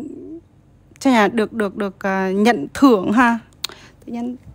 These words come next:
đoạn này dịch không tốt rồi. Sẽ nhanh chóng được, à, được đền đáp hoặc là được gì đó ha. Bởi hòa bình và, và thịnh vượng. Ừm. Thì những cái quốc gia mà không, hoặc là những quốc gia mà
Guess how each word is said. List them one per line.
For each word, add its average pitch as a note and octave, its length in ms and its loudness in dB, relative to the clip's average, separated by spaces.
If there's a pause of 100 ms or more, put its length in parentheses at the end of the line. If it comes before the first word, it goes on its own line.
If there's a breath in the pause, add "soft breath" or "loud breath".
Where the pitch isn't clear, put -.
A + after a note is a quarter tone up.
(260)
đoạn G#3 140 -8
này G3+ 140 -4
dịch G3 140 -6
không A#3+ 140 -10
tốt E4 180 -4
rồi. G#3 400 -6
Sẽ - 140 -16
nhanh C4 240 -8
chóng A#3+ 360 -8
được, A3 260 -4 (400 loud breath)
à, G#3+ 120 -10
được G#3+ 240 -6
đền G#3+ 320 0
đáp D#4 280 0 (120)
hoặc G3+ 160 -6
là G3 100 -2
được F#3+ 180 -6 (140)
gì G#3 180 -4
đó G3 200 -2
ha. - 180 -6 (800)
Bởi G#3 260 0
hòa G#3+ 220 2
bình A3 380 2
và, G3 400 0
và G3 140 -2 (160)
thịnh G#3+ 160 -6
vượng. A3 240 0 (140)
Ừm. A3 360 4 (300 loud breath)
Thì G#3+ 120 -2
những G3 160 4
cái C#4 100 -4
quốc E4+ 180 2
gia D4 320 6
mà G3+ 280 4
không, C#4+ 640 2
hoặc F#3 120 -4
là F#3+ 120 0
những G3+ 260 -2
quốc C4+ 80 -4
gia C#4+ 80 2
mà A3+ 200 6